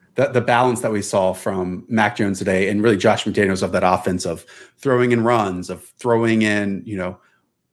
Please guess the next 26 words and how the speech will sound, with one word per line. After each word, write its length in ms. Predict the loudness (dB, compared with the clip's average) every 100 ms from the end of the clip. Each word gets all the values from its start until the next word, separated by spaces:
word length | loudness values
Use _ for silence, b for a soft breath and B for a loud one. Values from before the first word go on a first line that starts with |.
| _ _ _ _ _ _ -10
li-, 80 | -10 -12 _ _ _ _
light 340 | -2 0 0
personnel 640 | 0 -2 0 2 2 2 0
and 200 | -4 -4
then 200 | -4 -4
throwing 340 | 0 2 4
in 80 | 2
trick 280 | 0 -2 0
plays 220 | 0 0
as 140 | -2
well. 380 | 0 2 0 -2 -2
It, 220 | -2 0
it, 200 | -4 0
it's 220 | -2 -2
growing 480 | -8 2 6 6 6
and 160 | 2 0
it's 180 | -2 -2
evolving, 500 | 2 2 4 0 -2
and 200 | -6 -10 B B 0
they 100 | 2
face 220 | 4 2
the 80 | -2
Chargers 500 | 2 2 4 2 0
and 80 | -2
the 60 |
Panthers 400 | 0 0 0 -6